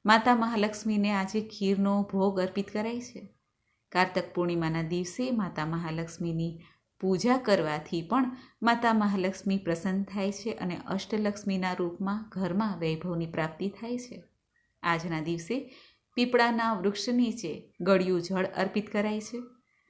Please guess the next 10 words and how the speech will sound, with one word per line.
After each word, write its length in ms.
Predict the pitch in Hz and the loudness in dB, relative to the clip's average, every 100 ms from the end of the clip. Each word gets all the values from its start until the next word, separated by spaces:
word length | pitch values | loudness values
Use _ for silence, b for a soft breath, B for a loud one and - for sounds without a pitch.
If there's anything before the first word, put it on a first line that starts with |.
| _ _ _ | _ _ _
ખાસ 300 | - 220 220 - | 6 6 6 4
કરીને 420 | 226 226 226 233 | 4 4 4 2
પિતૃ 520 | 240 190 - 196 202 | 0 -2 2 2 4
નારાયણ 500 | 190 170 170 165 165 | 2 2 2 2 0
દેવનું 320 | 165 165 180 | 0 0 0
સ્મરણ 400 | - 165 156 156 | -2 -2 -2 -2
પણ 180 | 170 190 | 0 -2
થાય 340 | 196 240 269 | -2 -2 0
છે, 200 | 269 - - - - | -2 -8 -14 -16 -6
જેથી 380 | 180 175 180 180 | -6 -4 -6 -6